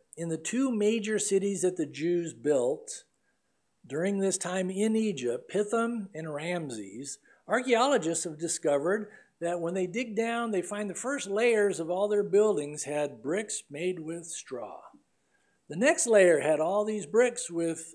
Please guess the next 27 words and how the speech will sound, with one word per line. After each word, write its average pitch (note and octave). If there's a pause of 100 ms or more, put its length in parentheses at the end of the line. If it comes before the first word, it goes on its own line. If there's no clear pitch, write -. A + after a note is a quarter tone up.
stubble F#3+
and D#3+
roots G3+
in A#2+
them. F2 (520)
The -
top A#3+
layer D3+
just D3+
had C#3 (300)
clay, G#2+ (800)
nothing C3+
mixed C3
in. G#2+ (420)
So -
archaeologists D#3+ (580)
actually C#3+
give C#3
us D3+
evidence D3
of D3
what C#3
the C#3
Bible B2+
says A2+
is C#3
true. G3+